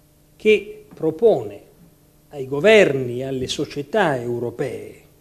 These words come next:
grandi problemi non solo sul piano della sicurezza,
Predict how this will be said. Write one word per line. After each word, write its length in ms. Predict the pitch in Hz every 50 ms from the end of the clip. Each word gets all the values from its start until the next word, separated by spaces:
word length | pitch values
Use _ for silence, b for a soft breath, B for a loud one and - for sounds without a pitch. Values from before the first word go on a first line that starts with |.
| _ _ _ _ _ _ _ _ _ _ _ _ _ _ _
grandi 440 | - 151 185 220 214 196 185 165 170
problemi 560 | - 160 160 143 139 175 185 175 156 151 151
non 200 | 143 147 147 143
solo 260 | - - 208 185 151
sul 160 | 127 113 117 104
piano 300 | - 131 120 117 117 110
della 200 | 107 107 107 104
sicurezza, 920 | - - 120 110 117 120 123 120 110 - - - - - 101 98 107